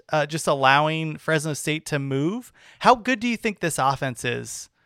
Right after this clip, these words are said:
Rob? I mean, there are, there are certainly problems on the offense for Oregon, but how, how good was that Fresno State offense in your mind, and how do you project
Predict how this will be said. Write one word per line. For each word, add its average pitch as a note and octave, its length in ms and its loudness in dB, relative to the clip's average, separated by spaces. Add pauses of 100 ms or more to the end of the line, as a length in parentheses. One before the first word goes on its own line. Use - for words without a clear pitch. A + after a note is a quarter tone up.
(160)
Rob? B2+ 320 4
I D#3 360 -4
mean, E3 220 -6
there F#3+ 160 4
are, E3+ 80 2
there D#3 140 4
are C3+ 40 2
certainly E3 460 0
problems D3+ 480 2
on C#3 120 0
the C3 80 -2
offense C3+ 340 -2
for - 240 -8
Oregon, C3+ 400 0 (720)
but C#3+ 100 -4
how, F#3+ 460 6 (220)
how F#3+ 140 4
good G3 160 -2
was G3 140 0
that E3 180 2
Fresno D#3 360 0
State D3+ 280 0
offense D3+ 720 0 (160)
in D#3 100 -4
your C#3 120 0
mind, D#3 600 -2
and C#3 460 0 (320)
how E3+ 200 -2
do F3+ 60 -4
you F3+ 120 -4
project - 720 -4